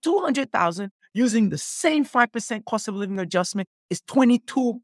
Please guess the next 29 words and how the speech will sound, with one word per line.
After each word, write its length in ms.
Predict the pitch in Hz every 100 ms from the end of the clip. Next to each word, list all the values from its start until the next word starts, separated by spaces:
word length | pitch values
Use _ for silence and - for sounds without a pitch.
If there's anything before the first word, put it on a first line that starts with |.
| -
point 320 | 247 214 202 _
five 480 | - - 277 214 190
million 360 | 202 196 180
dollars. 360 | 170 165 123 - _ _ -
Meaning, 540 | 254 370 320 220 165 - _ _ _ -
those 280 | 311 392 -
three 260 | 285 339
ships, 440 | 269 - 277 - - -
Garvey's 360 | - 240 269
got 200 | 220 214
equivalent 420 | 202 - 220 220
of 100 | 180
forty 300 | - 214 208
million 400 | 190 180 175 165
dollars. 400 | 151 139 117 92 - _ _ _
Where 400 | - 135 262 269
does 220 | 247 247 -
Garvey 340 | 185 196 220
get 240 | 180 165
this 220 | - 185 285
money 280 | 330 359
from? 400 | 370 - 190 143 - _ -
From 240 | 160 131 -
us 240 | 160 139 -
black 240 | 135 -
people. 340 | - - - - _ _ _ -
We 360 | 247 277 254 - _
have 380 | - 277 269 233
it. 140 | 220